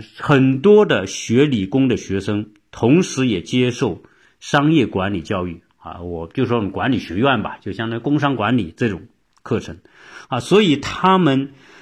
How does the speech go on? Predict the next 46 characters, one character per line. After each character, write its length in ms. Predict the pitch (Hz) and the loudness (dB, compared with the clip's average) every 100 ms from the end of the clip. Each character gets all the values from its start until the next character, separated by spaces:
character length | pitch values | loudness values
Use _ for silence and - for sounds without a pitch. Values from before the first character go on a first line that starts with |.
| _ _ | _ _
在 240 | 196 131 | -2 -2
整 320 | 110 127 101 | -2 0 2
个 100 | 156 | 0
的 80 | 131 | 0
知 240 | 123 185 | -2 -6
识 160 | 180 180 | 0 -2
结 260 | - 107 117 | 0 -2 2
构 160 | 156 | 0
方 220 | 107 107 | 2 -2
面 240 | 107 98 82 | 0 -2 -6
和 240 | - 120 | -2 0
技 380 | 143 - 269 202 | 0 -2 2 2
能 180 | 110 101 | 2 0
方 180 | 101 92 | -2 -2
面， 200 | 92 - _ _ _ _ _ | -4 -10 _ _ _ _ _
就 220 | - 190 135 | 4 4 4
比 340 | 104 87 - _ _ | 0 -4 -8 _ _
我 160 | 120 | 0
们 160 | 104 107 | 0 0
国 220 | 110 127 | 0 2
内 100 | 147 | 2
的 120 | 101 | 0
学 200 | 90 92 | -4 -8
生 280 | 87 90 95 _ | -6 -8 -10 _
那 180 | - 104 | -6 -4
要， 200 | 98 90 _ | -4 -8 _
那 160 | 110 95 | -6 -6
要 120 | 90 | -8
强 300 | - 78 82 | -8 -10 -8
吧。 260 | 80 - _ _ | -12 -12 _ _
啊， 160 | 90 | -10
你 160 | 101 107 | -6 -6
受 340 | - 240 202 | -2 2 2
过 220 | 135 120 | 2 -2
工-， 220 | 95 131 127 | -2 -8 -6
工 220 | 117 120 | -2 0
商 160 | 123 101 | 0 0
管 180 | 98 | -2
理 80 | 98 | -4
教 240 | 80 101 90 | -6 -6 -6
育 80 | |
和 160 | 78 98 | -8 -4
没 220 | 95 101 | -4 0
有 100 | 139 | -2
受 240 | 95 113 90 | -2 -4 -4
过， 240 | 92 | -6